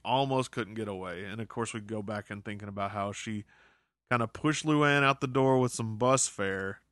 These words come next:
to get, you know, to her mother's situation. So, again, that's why she almost didn't make it.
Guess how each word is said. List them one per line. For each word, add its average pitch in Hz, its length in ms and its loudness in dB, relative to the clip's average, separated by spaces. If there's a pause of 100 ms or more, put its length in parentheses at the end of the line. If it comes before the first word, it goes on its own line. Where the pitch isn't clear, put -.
to 110 100 -6
get, 101 220 -6 (300)
you 113 120 -8
know, 98 280 -8 (540)
to 101 80 -10
her 104 60 -8
mother's 101 600 -8 (1400)
situation. 107 800 -4 (1400)
So, 104 380 -8 (240)
again, 113 300 -2
that's 107 200 -6
why 104 140 -6
she 101 300 -6 (260)
almost 113 340 -2
didn't 98 220 -6
make 98 240 -8
it. - 120 -14